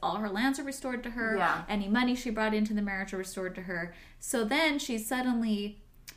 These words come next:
Speaker 1: well, so that's the thing, is it's like, she's, like, kind of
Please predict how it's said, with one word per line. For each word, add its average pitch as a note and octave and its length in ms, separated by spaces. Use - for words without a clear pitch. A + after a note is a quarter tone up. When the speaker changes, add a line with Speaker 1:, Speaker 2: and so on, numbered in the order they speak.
Speaker 1:
well, F#4+ 500
so D4 180
that's D#4 260
the A#3 80
thing, G#3 240
is G#3+ 120
it's A3 160
like, G#3 280
she's, A3+ 300
like, A#3+ 280
kind B3 420
of D#4+ 120